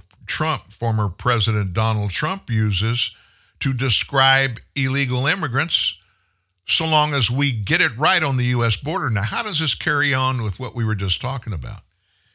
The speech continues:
Now, Graham, let me put this in perspective for you. Graham's a Republican from South Carolina. Very conservative guy, very military go-getter.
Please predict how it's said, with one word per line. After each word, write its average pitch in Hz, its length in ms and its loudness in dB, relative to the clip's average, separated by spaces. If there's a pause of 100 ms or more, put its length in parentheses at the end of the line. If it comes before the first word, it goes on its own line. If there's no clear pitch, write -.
(1400)
Now, 117 280 -2 (220)
Graham, 185 400 4
let 160 100 0
me 285 80 -6
put - 220 -8
this 180 180 -2
in 175 120 -6
perspective - 640 -6
for 73 120 -6
you. 78 100 -4
Graham's 135 400 0
a 139 160 -2 (100)
Republican 110 600 -2
from 69 180 -6
South 85 300 -2
Carolina. 73 560 -4 (440)
Very 135 280 4
conservative 104 680 0
guy, 57 340 -8
very 117 320 4
military 107 600 0
go-getter. 78 580 -4